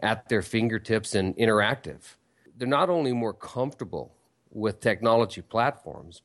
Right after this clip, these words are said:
but quite frankly, they demand them. They expect on-demand training that offers flexibility and self-paced opportunities to learn. You know, this younger generation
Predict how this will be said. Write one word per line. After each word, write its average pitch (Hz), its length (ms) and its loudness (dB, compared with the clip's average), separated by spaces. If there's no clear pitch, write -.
but 98 220 -4
quite - 240 0
frankly, 107 400 0
they 101 200 2
demand 110 580 2
them. - 260 -10
They 110 180 4
expect 120 480 0
on-demand 113 560 4
training 117 520 0
that 90 280 -2
offers 92 460 0
flexibility 113 1000 2
and 90 280 -2
self-paced 110 800 0
opportunities 104 760 0
to 101 120 -2
learn. 104 480 2
You 113 120 0
know, 117 120 4
this 131 260 0
younger 170 320 6
generation 113 840 0